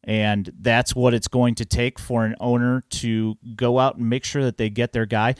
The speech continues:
That was one of the things that a lot of White Sox fans complained about, was that the White Sox spent all this time trying to come up with this goofy language on contracts for, uh,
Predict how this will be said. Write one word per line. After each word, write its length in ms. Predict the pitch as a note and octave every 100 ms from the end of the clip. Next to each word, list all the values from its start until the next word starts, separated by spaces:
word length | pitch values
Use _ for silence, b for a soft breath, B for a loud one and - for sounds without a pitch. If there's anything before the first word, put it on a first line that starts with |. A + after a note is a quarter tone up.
| B -
That 100 | C#4
was 120 | G#3
one 120 | A#3+
of 60 | F#3+
the 100 | -
things 220 | G#3 C#3+
that 100 | A#2+ A#2+
a 60 | A#2+
lot 200 | A#2+ D3
of 80 | B2
White 180 | C3 -
Sox 280 | B2 -
fans 260 | - B2 A#2
complained 540 | - G#2 - G#3+ A3
about, 360 | A2+ G2+ F#2+ - - - b b b b b b
was 300 | B2 A#2+ A2
that 560 | B2 A#2+ A#2+ A2+ - b b b b -
the 120 | B2
White 260 | B2+ D3+ -
Sox 460 | C3+ A#2+ - - -
spent 360 | - - C#3 -
all 180 | C3+ D3+
this 180 | E3+
time 440 | - D3+ C3+ C3 B2+
trying 260 | - C3
to 80 | B2
come 180 | - C#3
up 140 | C#3
with 100 | C3
this 180 | - G2+
goofy 440 | A2 A#2+ D#3 D#3 C#3
language 560 | D3 D#3+ D3 B2+ A#2
on 160 | A#2+ A#2
contracts 800 | - E3 E3+ C3+ G#2 G#2 - -
for, 480 | - A#2 A2+ A2 G#2+
uh, 240 | G#2+